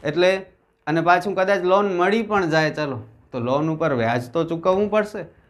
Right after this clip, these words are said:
દસ કરોડનું વ્યાજ કેટલું બધું થાય?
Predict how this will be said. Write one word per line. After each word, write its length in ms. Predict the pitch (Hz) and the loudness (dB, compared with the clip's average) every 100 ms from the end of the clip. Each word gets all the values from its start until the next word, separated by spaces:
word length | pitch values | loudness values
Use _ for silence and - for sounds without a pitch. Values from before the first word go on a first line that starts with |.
| - | -8
દસ 260 | 139 156 156 | -2 -2 -2
કરોડનું 500 | 165 160 165 165 151 | -2 0 2 0 0
વ્યાજ 320 | 147 160 160 156 - _ - | 2 0 0 -10 -20 _ -12
કેટલું 240 | 170 202 | -6 -2
બધું 280 | 196 180 165 | -2 0 -2
થાય? 180 | 143 | -6